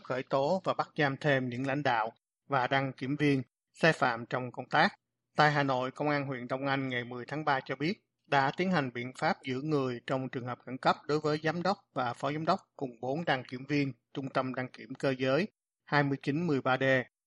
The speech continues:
để điều tra về hành vi nhận hối lộ. Giám đốc Đoàn Văn Hiếu, phó giám đốc Phạm Văn Tài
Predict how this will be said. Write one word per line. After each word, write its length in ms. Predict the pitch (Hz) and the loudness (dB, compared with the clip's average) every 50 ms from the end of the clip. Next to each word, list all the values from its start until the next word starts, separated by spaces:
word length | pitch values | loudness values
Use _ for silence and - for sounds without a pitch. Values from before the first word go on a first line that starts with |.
| _ _ _ - | _ _ _ 0
để 160 | - 147 139 | 2 2 4
điều 180 | 131 156 147 135 | 4 2 0 0
tra 320 | - 160 143 143 135 135 | 2 2 4 4 4 2
về 200 | 127 131 127 127 | 2 0 0 0
hành 240 | 127 127 117 120 117 | -2 -2 -4 -4 -4
vi 180 | 131 135 135 131 | -2 -2 -2 -2
nhận 260 | 127 127 113 113 117 | -4 -6 -6 -8 -6
hối 160 | - 160 151 | -2 0 0
lộ. 280 | 143 131 120 117 117 - _ _ _ _ _ _ _ _ _ _ _ _ - | 2 2 2 0 -2 -4 _ _ _ _ _ _ _ _ _ _ _ _ 2
Giám 220 | 165 170 190 208 | 2 4 4 4
đốc 240 | 220 226 - - - | 2 0 0 0 0
Đoàn 300 | 139 135 135 131 123 120 | 2 4 4 4 0 -2
Văn 160 | - 135 135 135 | -2 -2 -2 0
Hiếu, 300 | 139 139 143 165 214 226 - _ _ _ _ - | 0 0 0 0 0 -4 -8 _ _ _ _ -4
phó 180 | - 151 170 | -2 -2 0
giám 180 | 175 185 185 196 | 0 0 0 0
đốc 140 | 202 208 202 | 0 0 -2
Phạm 340 | - - - 127 120 117 117 | -4 -4 -2 -2 -2 -2 -4
Văn 160 | 123 131 131 | -6 -6 -6
Tài 340 | - - 131 123 123 110 110 | -2 0 0 0 0 0 -4